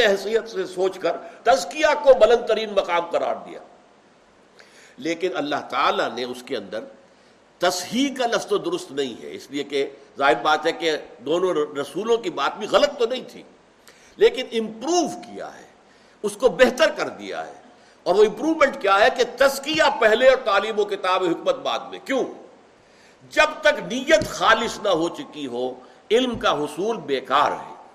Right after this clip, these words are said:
بلکہ نقصان دہ ہے۔ اپنے دل کے اندر تو اپنا تکبر ہے، اپنے آپ، اپنی ہستی کو پروجیکٹ کرنا مقصود ہے، لوگوں پر روب گانٹنا مقصود ہے، اپنے علم کی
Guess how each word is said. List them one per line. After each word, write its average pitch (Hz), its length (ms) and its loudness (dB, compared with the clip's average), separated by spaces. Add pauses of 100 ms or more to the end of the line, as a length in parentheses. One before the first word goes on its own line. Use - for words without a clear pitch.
(580)
بلکہ 165 280 -2
نقصان 294 500 2
دہ 220 40 2 (100)
ہے۔ - 100 -14 (1120)
اپنے 196 300 0
دل 185 220 -2
کے 202 160 -2
اندر 180 240 0
تو 175 120 -2
اپنا 165 300 0
تکبر 185 500 0
ہے، 104 180 -4 (720)
اپنے 180 260 -2
آپ، 160 200 6
اپنی - 260 -2
ہستی 170 320 -2
کو 196 120 -4
پروجیکٹ 170 500 0
کرنا 202 300 2
مقصود 160 380 -8
ہے، 87 140 -14 (600)
لوگوں 208 260 4
پر 196 240 0
روب 226 360 8
گانٹنا 202 400 4
مقصود 160 440 -6
ہے، 90 120 -10 (580)
اپنے 190 300 0
علم 220 260 0
کی 214 120 -6